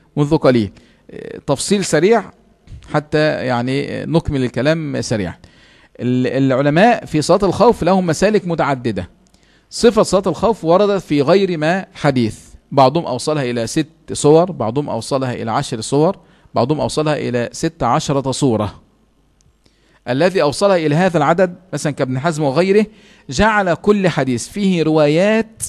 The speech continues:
صورة مستقلة، فإن وجد حديثا قال: "هذه الصورة"،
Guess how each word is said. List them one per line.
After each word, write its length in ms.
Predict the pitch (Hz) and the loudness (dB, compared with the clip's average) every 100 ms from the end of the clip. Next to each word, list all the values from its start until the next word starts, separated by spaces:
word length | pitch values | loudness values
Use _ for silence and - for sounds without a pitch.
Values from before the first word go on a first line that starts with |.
| - _ _ | -14 _ _
صورة 320 | - 214 196 | 2 6 6
مستقلة، 640 | 160 147 151 - 110 92 92 - - _ _ _ _ _ _ _ | 2 -2 -4 -4 -4 -4 -8 -14 -20 _ _ _ _ _ _ _
فإن 220 | _ 127 | _ -4
وجد 340 | 135 180 170 151 | 0 0 2 0
حديثا 640 | 143 139 147 143 165 220 240 _ _ _ _ | -2 -2 -2 -2 -2 -2 -4 _ _ _ _
قال: 160 | 160 165 | 0 2
"هذه 260 | 143 147 | 2 0
الصورة"، 380 | 151 - 117 90 | -2 -2 -6 -8